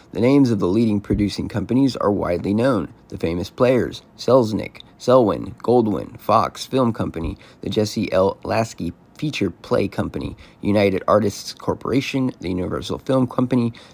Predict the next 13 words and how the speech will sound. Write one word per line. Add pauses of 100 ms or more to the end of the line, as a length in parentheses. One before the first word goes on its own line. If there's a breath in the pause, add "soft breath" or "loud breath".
the
Metro (840 loud breath)
Vitagraph, (240)
Seligs, (200)
Thomas
H. (460)
Ince (220)
Studios, (560 loud breath)
Artcraft,
Paramount,
and
so
on.